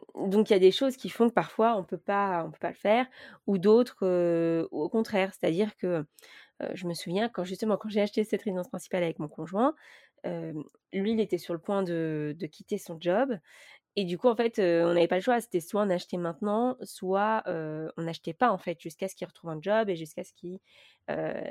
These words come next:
jusqu'à ce qu'il ait fini sa période d'essai. Donc vous voyez, parfois, il y a des fenêtres, <laughs> heu, pour un projet et vous n'avez pas trop le choix, vous pouvez pas les dépasser. Donc bon, il faut, voilà, ce, ce côté réajuster les délais, bah, ça dépend un petit peu de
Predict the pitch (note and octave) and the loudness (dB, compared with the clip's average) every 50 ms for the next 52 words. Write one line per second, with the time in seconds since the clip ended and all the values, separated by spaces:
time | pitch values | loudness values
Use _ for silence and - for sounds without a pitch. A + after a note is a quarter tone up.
0 | - - - - - - E3 D#3 - G3+ G3 - - F#3+ E3+ F3 - - F#3 G3 | -10 -12 -14 -14 -14 -14 -14 -10 -10 -10 -10 -6 -6 -4 -4 -4 -4 -4 -8 -6
1 | - F3 E3 F3+ E3+ E3+ E3 F#3 F#3 - G#3+ G3 - _ _ _ _ _ _ _ | -6 -4 -2 0 0 0 -2 -4 -6 -6 -6 -8 -8 _ _ _ _ _ _ _
2 | _ _ _ _ _ - F3+ F#3 F#3 G#3 G#3 A#3 A#3+ A3+ G3+ F#3+ A3 A3+ G3+ E3 | _ _ _ _ _ -4 -2 0 2 4 4 4 4 2 0 0 0 0 0 2
3 | D3+ D#3 D3+ - - - A3 G#3+ G#3 G#3 G#3+ G#3 G#3 - - - - - - - | 0 0 -4 -4 -4 0 2 2 4 2 2 0 -2 -4 -8 -20 -12 -8 -8 -8
4 | - - F3+ F#3 G3 _ - D#4 D#4+ D4+ C#4+ A#3+ - _ - - - - - - | -8 -8 -10 -10 -10 _ -14 -14 -10 -8 -8 -8 -8 _ -8 -8 -8 -8 -4 -2
5 | A3 G3 F3 E3+ E3 - - F#3 F3+ F3 G3 G#3 A3 A#3 A#3+ - - - F#3 F3 | 0 0 0 -2 -2 -2 -2 -2 0 0 0 0 2 2 2 0 0 0 -2 -2
6 | D#3+ E3 D#3+ D#3 - - G#3 G#3+ - - F3 - - A3 A3 A3 - E3+ D#3+ D#3 | 0 0 -2 -2 0 0 0 0 0 -6 -12 -10 -6 -8 -8 -6 -6 -8 -8 -8
7 | _ - - G3 G#3 G3+ F#3+ F3+ F#3 - - F#3 F3 - - F3 E3+ E3+ E3+ F3+ | _ -4 0 0 2 0 0 -2 -2 -2 -2 -4 -4 -4 -6 -6 -6 -4 -2 0
8 | G#3+ A#3 A#3+ - - _ _ _ _ _ _ _ _ _ _ _ _ - - E3+ | 2 0 0 -2 -14 _ _ _ _ _ _ _ _ _ _ _ _ -18 -16 -8
9 | E3 E3 D3+ D#3 _ _ _ - - _ _ _ - - - A3+ A#3 A3+ G#3+ G3+ | -4 -4 -4 -4 _ _ _ -20 -20 _ _ _ -10 2 4 6 6 8 8 8
10 | F#3+ F3+ F3 E3+ E3+ - F#3 E3 D3+ D#3 - - D#3 D#3 - E3 - - G3 - | 8 6 6 4 4 2 2 2 2 0 -6 -12 -12 -12 -12 -10 -2 -2 0 2
11 | A#3+ A3+ G3+ G#3 F#3+ F#3 F3 E3+ - - G3 F3 E3+ D#3+ E3+ D#3+ E3 F#3 G3+ A3 | 2 2 4 4 2 2 0 -4 -8 -6 -4 -4 -4 -4 -4 -2 0 0 0 0
12 | A3 F3 E3+ E3 - F#3 E3+ E3+ E3 - - F#3+ F3+ F3+ F3 - E3+ - G3 G#3 | 0 -2 -4 -6 -6 -8 -6 -6 -8 -6 -6 -6 -6 -6 -10 -14 -10 -6 -6 -4
13 | F3 F3+ E3 E3 D#3+ D#3+ | -2 -4 -2 -2 -2 -4